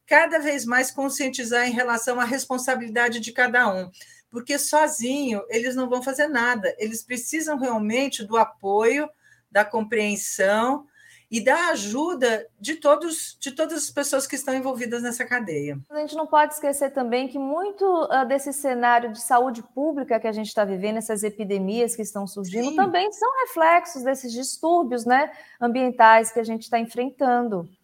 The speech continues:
Speaker 1: Totalmente.
Speaker 2: Uma coisa tá interligada, são ecossistemas, né, Isabela? A gente não pode nunca esquecer disso, né, que nós fazemos parte desse ecossistema.
Speaker 1: É, essa, essa, vamos dizer, visibilidade que o E S G agora recebe, e eu tenho me tornado cada vez mais,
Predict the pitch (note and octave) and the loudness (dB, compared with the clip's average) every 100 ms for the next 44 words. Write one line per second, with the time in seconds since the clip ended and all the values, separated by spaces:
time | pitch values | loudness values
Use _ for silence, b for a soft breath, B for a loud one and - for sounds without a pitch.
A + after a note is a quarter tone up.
0 | _ _ _ F#3 - A3 C4 E4+ E4+ F4+ | _ _ _ -16 -8 -4 4 4 10 10
1 | F4+ F4 F4+ F#4+ G4+ F#4+ G4 F#4+ C#4 D#4+ | 10 8 8 8 6 6 6 6 6 6
2 | D#4+ D#4+ F4 F#4 G#4 G4+ G4 - E4 D#4+ | 6 2 4 4 4 -2 -4 -4 -2 0
3 | D#4 C#4 C4 C4+ C4+ A#3+ A3+ G#3 G#3 G#3 | 0 -2 -2 -2 -2 0 0 2 2 0
4 | A3 A3+ B3+ B3+ C4+ C4 B3+ D4 - C#4+ | -4 -6 -4 2 2 2 -4 -6 -6 -6
5 | C#4 C#4 A#3 A#3+ B3 A3+ A3 A3+ A#3 B3+ | -2 -2 -2 -4 -6 -4 -4 0 0 0
6 | B3+ A#3+ A#3+ B3 - A3+ B3 A#3 - G3+ | -2 -2 -4 -6 0 4 4 2 -8 -8
7 | G3+ G3 G3 F#3 F#3 F#3+ - F#3 F3 F3 | -8 -6 -8 -8 -10 -14 -14 -12 -12 -12
8 | F3+ F#3 B B B B - F3 F3 - | -14 -16 B B B B -12 -8 -8 -4
9 | G3 C4+ - B3+ G#3 - G#3 G#3+ A3+ F#3+ | 2 2 2 2 2 2 -2 0 0 -2
10 | - _ - - - F3+ G3 F3 F#3 E3+ | -4 _ -20 -18 -12 -10 -8 -6 -6 -4
11 | F3+ C4+ C4+ G#3+ A3+ G3 F3+ G#3+ A#3 G#3 | -4 -2 -4 -4 -4 -2 4 6 6 2
12 | F3 E3+ G3+ F#3+ G3 - F#3+ E3+ G3 F3 | -2 -8 -2 2 2 0 -8 -6 -4 -4
13 | E3 F#3 F3+ D#3+ D#3+ - F#3+ A3 G3+ F#3+ | -2 -2 0 -2 -4 2 6 8 6 2
14 | G3+ G3+ G#3 G3+ F#3+ F#3 G3 F#3+ F#3 - | -4 -2 -4 -4 -6 -2 -2 0 -2 0
15 | G#3+ G#3 F#3+ F#3+ F#3+ F#3 F#3 F#3 | 0 2 0 -4 -4 0 0 -2